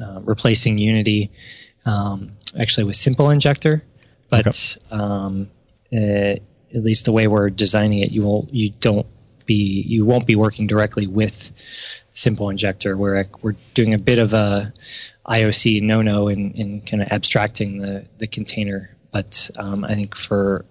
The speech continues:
Speaker 1: the purposes of us as a product, it, it makes sense. It's a pretty light abstraction.
Speaker 2: Sure, sure. So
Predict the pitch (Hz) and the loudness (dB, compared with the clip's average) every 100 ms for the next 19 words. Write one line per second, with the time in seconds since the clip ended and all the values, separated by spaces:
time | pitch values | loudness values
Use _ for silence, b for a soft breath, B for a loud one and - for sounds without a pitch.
0 | _ - - 110 - - 101 98 92 - | _ -10 -4 -2 0 -2 -2 -4 -6 -10
1 | - - 110 - 101 - - 95 95 92 | -16 -6 -4 -4 -6 -6 -4 -2 -2 -2
2 | - 98 107 107 95 - 98 98 - - | -2 -2 -2 -2 -2 -2 -4 -4 -4 -4
3 | - - - 110 - 107 92 98 98 - | -8 -6 -4 -4 0 0 0 0 -2 -6
4 | - 107 - - 92 - 101 98 - - | -16 -10 -6 -6 -4 -6 -6 -10 -16 0
5 | 120 117 - _ - 127 113 _ _ _ | 4 4 0 _ 0 2 2 _ _ _
6 | - 190 | 0 2